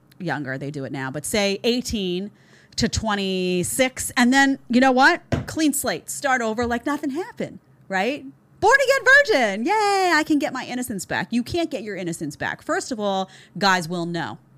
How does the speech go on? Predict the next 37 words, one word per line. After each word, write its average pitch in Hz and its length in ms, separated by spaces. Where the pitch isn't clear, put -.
Guys 196 220
will 196 120
one 208 200
hundred 254 160
percent 226 240
be 190 120
able 180 160
to - 140
read 208 800
that 208 220
three 202 160
oh 185 80
four 180 180
phase 165 380
on 202 180
your 214 140
face, 185 340
through 196 260
your 208 200
actions, 180 520
the 165 120
way 175 120
you 190 180
act 170 220
when 190 120
you're 165 120
out. 160 360
You're 175 120
not 170 200
getting 160 180
rid 131 140
of - 80
it. 110 60
It's 143 100
like 170 120
a 151 40
stain. 147 720